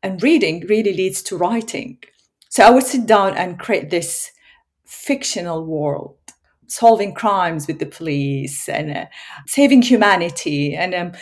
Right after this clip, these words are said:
making new inventions. I, I think it was until I was twelve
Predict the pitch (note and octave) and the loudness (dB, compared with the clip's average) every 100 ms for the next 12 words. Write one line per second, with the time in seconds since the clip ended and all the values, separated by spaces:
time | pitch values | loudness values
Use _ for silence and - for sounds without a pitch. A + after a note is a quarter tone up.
0 | - G#3 G#3+ A#3 A3 G#3 F#3 D#3 F3 F3+ | -8 -4 -2 0 2 0 -2 -6 -6 -8
1 | - - - - - - A#3 A#3+ F#4 F#4 | -8 -10 -10 -12 -8 -6 -4 -6 -6 2
2 | A#4+ B3+ A3+ - - - _ _ G#3+ G#3+ | 4 6 2 -2 -12 -16 _ _ -8 -4
3 | - G#3 G3 F#3 E3+ - - - - - | 0 2 2 0 -2 -4 -8 -6 -2 -2
4 | G#4 - | -4 -8